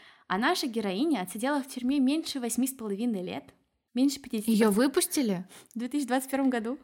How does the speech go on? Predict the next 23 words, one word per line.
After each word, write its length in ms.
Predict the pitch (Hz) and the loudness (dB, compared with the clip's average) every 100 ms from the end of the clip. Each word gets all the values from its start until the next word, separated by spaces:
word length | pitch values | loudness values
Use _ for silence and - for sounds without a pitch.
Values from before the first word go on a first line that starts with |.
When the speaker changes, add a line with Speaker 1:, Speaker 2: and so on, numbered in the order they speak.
| _ | _
Speaker 2:
Что? 680 | - - - 247 294 339 339 330 302 - _ - | -10 -8 0 2 4 4 2 2 -2 -8 _ -4
Speaker 1:
Да. 320 | 320 339 330 - | 0 0 -2 -4
И 100 | 226 | -4
сейчас 360 | 220 240 269 | -2 -2 0
она, 100 | 247 | 0
знаете, 280 | 202 269 381 | -2 -4 -4
где 120 | 269 233 | -2 -2
живёт? 220 | 214 185 | -2 -4
В 140 | 170 | -6
Диксоне. 500 | 202 415 415 262 196 - - - - - _ _ _ | 0 0 2 2 4 2 0 -10 -14 -20 _ _ _
Speaker 2:
Там 300 | 202 196 233 | -2 2 2
же? 140 | 294 262 | 2 2
А 80 | 175 | 4
как 220 | 254 269 | 2 4
она 140 | 269 | 2
там 160 | 240 220 | 2 0
живёт? 640 | 208 220 220 247 190 202 | -2 -2 0 0 0 -4
Speaker 1:
У 40 | 233 | -2
неё, 400 | 240 262 311 339 | 0 2 2 2
у 40 | |
брата 400 | 220 220 294 370 240 | 2 2 2 0 -2
там 240 | 233 247 | 0 0
находится 920 | 233 233 226 214 - 214 196 190 - | -2 -4 -6 -8 -10 -6 -4 -4 -6